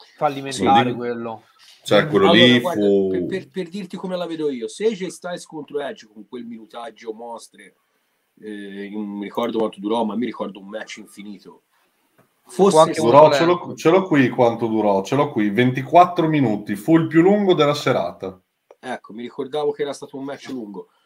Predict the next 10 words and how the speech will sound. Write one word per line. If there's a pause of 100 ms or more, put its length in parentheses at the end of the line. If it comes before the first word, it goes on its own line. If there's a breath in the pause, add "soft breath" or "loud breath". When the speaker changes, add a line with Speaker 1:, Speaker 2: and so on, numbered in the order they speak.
(220)
Speaker 3:
I-, (160)
Speaker 2:
Mm. (140)
Speaker 3:
cioè,
ecco,
se
quel
match (1040)
fosse
uscito
bene